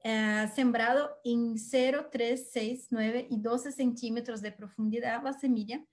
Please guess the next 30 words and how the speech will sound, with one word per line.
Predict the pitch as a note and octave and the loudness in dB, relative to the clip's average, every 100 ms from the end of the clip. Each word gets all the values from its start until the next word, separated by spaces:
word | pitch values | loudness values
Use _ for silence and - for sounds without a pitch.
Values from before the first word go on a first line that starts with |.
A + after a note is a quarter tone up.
| _ - | _ -2
al | G#3+ A3+ | 0 4
mismo | A#3+ D#4+ F4+ F#4 | 4 4 2 -6
tiempo. | D#4+ B3 G#3 - _ _ _ _ _ | 0 0 0 -8 _ _ _ _ _
Y | A#3+ | -2
fue | A#3+ D4 C#4+ | 0 2 4
medida | D#4 D4 C4+ C#4+ D#4+ F4+ | 4 4 4 4 0 -2
aquí | B3 A#3+ - A#3+ D4+ - _ _ _ | -4 -4 -2 0 0 -2 _ _ _
la | A#3 A3+ A#3 A#3+ A#3+ | 0 2 4 2 4
producción | B3+ D4 D4+ E4+ B3 G#3 - - | 2 2 -2 -2 0 -2 -8 -8
de | G#3 | -4
estas | G#3 A#3 B3+ C4 | -2 0 2 4
hojas | A#3+ G#3+ F#3 | 2 0 -6
aquí, | F#3+ - - - _ _ - | -8 -10 -14 -14 _ _ -8
la | F#3 | -6
producción | G3+ G3 G3 B3 | -4 -6 -2 0
de | B3+ | 2
la | A3+ | 0
semilla. | A3+ A#3 G3 F3 F3+ - _ _ _ _ _ _ _ | -4 -4 -4 -4 -8 -12 _ _ _ _ _ _ _
En | A#3 B3 | 4 4
este | D#4 F#4+ G4+ | 4 2 -6
caso | - D#4 C4+ D4+ | 0 0 0 -4
aquí, | D4+ D4 A#3+ A#3+ - _ _ _ _ _ _ _ _ _ - | -2 2 2 0 -10 _ _ _ _ _ _ _ _ _ 0
es | B3 B3 C#4+ | 2 2 4
lo | D4+ D#4 | 2 4
mismo, | E4 E4+ F4 F4 - | 0 -4 -6 -10 -4
la | B3 B3 | 2 2
semilla | B3 C#4 D#4+ A4+ | 2 0 0 -2
que | G4 | -4
está | F#4+ F4+ | -4 -4
superficial, | F4+ F4 F#4 F4 - - - B3+ G#3 A3 | -6 -6 -4 -4 -6 -12 -2 0 0 -2